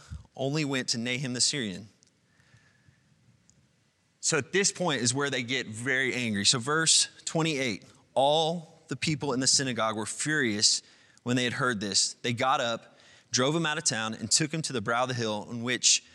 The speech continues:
the town was built in order to throw him off the cliff. So why were they so mad? I think there's two reasons. The first one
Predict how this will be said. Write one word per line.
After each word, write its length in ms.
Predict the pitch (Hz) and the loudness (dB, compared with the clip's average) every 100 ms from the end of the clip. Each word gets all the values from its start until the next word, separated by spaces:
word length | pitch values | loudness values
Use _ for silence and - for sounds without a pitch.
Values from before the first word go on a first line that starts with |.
| _ _ - | _ _ -6
the 80 | 113 | 0
town 260 | 139 135 | 2 2
was 120 | 139 | -2
built 280 | 110 117 107 | -2 -4 -4
in 60 | 95 | -6
order 200 | 113 107 | -6 -6
to 80 | 101 | -6
throw 200 | 123 117 | -4 -2
him 100 | 110 | -4
off 120 | - | -6
the 60 | |
cliff. 460 | - 107 90 - - _ _ _ _ _ _ _ _ _ _ _ - | -10 -8 -8 -10 -18 _ _ _ _ _ _ _ _ _ _ _ -2
So 140 | 143 | 0
why 320 | 120 131 165 | 2 2 2
were 240 | 151 151 135 | 2 0 0
they 140 | 104 | 2
so 360 | - - 123 117 | 2 2 0 -2
mad? 380 | 107 101 98 | -2 -2 -4
I 200 | - - | -12 -12
think 120 | - 160 | -8 0
there's 160 | 131 | 2
two 260 | - 180 170 | 4 4 4
reasons. 440 | 147 113 101 95 | 4 4 2 0
The 100 | 123 | -4
first 340 | - 170 170 - | -2 2 4 4
one 240 | 107 | 0